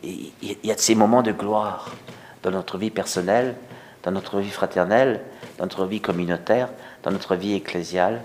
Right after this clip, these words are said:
Il y a des moments de gloire. C'est des moments, et comme dirait un, un livre des années soixante-dix, c'est des moments où il fait Dieu. Hein. On dit bien qu'il fait beau, quoi, donc il, il fait Dieu. C'est, c'est des moments de gloire, voilà. « Chante et réjouis-toi. »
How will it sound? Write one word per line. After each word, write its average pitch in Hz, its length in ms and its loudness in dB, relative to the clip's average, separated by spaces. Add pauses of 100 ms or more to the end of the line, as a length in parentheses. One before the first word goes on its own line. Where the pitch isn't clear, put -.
(560)
Il 107 60 -6
y - 20 -2
a 85 40 -8
des 95 80 -6
moments 101 200 0
de 104 120 -2
gloire. 98 420 0 (400)
C'est - 80 -14
des 95 60 -2
moments, 117 380 4 (280)
et 90 100 -6 (560)
comme 92 160 -4
dirait 95 300 0
un, 92 160 0
un 90 80 0
livre 95 340 -2
des 80 220 -4
années 85 160 -2
soixante-dix, 85 600 -4 (440)
c'est - 200 -8
des 180 100 2
moments 101 340 4
où 101 100 2
il 95 120 -2
fait 92 260 -2
Dieu. 87 340 -4 (480)
Hein. - 80 -8 (1000)
On 90 60 -6
dit 87 80 -6
bien 90 160 -4
qu'il 90 140 -8
fait 87 100 0
beau, 107 280 0
quoi, 80 120 4
donc - 160 -6 (480)
il, 90 180 -8
il 98 80 -6
fait 92 200 -2
Dieu. 85 300 -8 (380)
C'est, - 160 -14
c'est - 160 -4
des 117 100 4
moments 139 220 8
de 117 80 6
gloire, 101 720 2 (180)
voilà. « - 160 -8 (800)
Chante 185 420 10
et 147 60 6
réjouis-toi. » 127 880 10